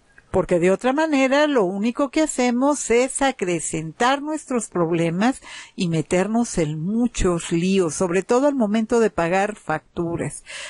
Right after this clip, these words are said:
Así que moderados con el dinero esta semana y verán cómo todo sale de maravilla. Y bueno, en casa, con la familia, con la pareja.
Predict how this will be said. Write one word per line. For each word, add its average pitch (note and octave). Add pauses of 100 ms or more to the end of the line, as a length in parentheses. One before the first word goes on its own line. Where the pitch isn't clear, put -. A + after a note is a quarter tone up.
Así A3+
que C#4+
moderados B3
con F#3+
el E3+
dinero G#3
esta G3+
semana G#3
y A#3
verán E3+
cómo F#3+
todo F#3
sale A3
de B3
maravilla. A#3+ (480)
Y B3
bueno, D#4
en G4+
casa, A3
con G3
la E3
familia, F3
con D#3
la D#3+
pareja. F#3+